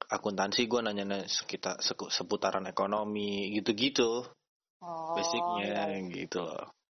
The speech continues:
Speaker 2: Heeh. Terus boleh nanya lagi nih?
Speaker 1: Apa?
Speaker 2: Apa sih pendapat lo tentang alter yang kayak gini? Maksudnya yang ag-, yang agak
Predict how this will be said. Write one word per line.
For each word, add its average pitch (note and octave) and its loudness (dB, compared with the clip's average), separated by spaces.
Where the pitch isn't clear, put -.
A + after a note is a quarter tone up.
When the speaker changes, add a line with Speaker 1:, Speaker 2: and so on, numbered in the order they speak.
Speaker 2:
Heeh. G3 -4
Terus D4+ 0
boleh A3+ 4
nanya A#3+ 2
lagi C4+ 2
nih? B3 0
Speaker 1:
Apa? - 0
Speaker 2:
Apa A#3 -10
sih - -2
pendapat A#3+ 0
lo C4 4
tentang A#3 0
alter A#3 4
yang A#3 2
kayak A#3 6
gini? A#3 2
Maksudnya - -4
yang A3 -2
ag-, G3 -6
yang G3 -2
agak G3 2